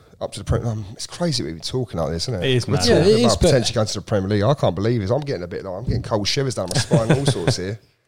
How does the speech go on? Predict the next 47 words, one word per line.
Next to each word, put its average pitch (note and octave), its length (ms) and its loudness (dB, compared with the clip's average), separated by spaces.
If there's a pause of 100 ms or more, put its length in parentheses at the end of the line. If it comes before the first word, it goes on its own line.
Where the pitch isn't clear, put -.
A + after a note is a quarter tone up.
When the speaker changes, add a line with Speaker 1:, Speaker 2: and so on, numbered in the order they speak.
(180)
Speaker 3:
Yeah, - 120 -10 (100)
the, D#3+ 100 -10
the, D#3+ 200 -6 (100)
but, - 180 -2
but - 160 -2
you, E3+ 260 0
we've E3+ 180 -2
Speaker 1:
I'm - 40 0
Speaker 3:
got, D#3+ 120 4
Speaker 1:
alive. C3+ 380 -4
Speaker 3:
but, C3+ 200 2
but F3 100 2
Tyro, F3 300 4
we D3 180 6
have D#3 160 4
a D3+ 80 4
realistic D3+ 760 4
chance A2+ 380 0
of G#2+ 100 -6
going G2+ 280 0
up. F#2 120 -6
We A#2+ 120 0
have C3+ 100 -2
a C3+ 60 0
re-, B2 220 -2
Speaker 1:
Yeah, B2 120 -2
Speaker 3:
we, B2+ 140 0
Speaker 1:
yeah, D3+ 80 0
of - 80 -4
course - 240 2
Speaker 3:
we've D#3 100 -4
Speaker 1:
we D3 80 4
Speaker 3:
been C3 120 0
Speaker 1:
do. - 60 -16 (160)
Speaker 3:
decent F3+ 380 2
all A2+ 140 -2
season. A#2+ 480 -2
Our A#2 180 -2
league E3+ 420 2
form A#2+ 360 -2
has G#2+ 100 -6
been G#2 180 -4
brilliant. B2+ 460 -4 (360)
Why C3 300 -2
can't B2 360 -2
we A#2 100 -2
Speaker 1:
That's B2+ 120 -4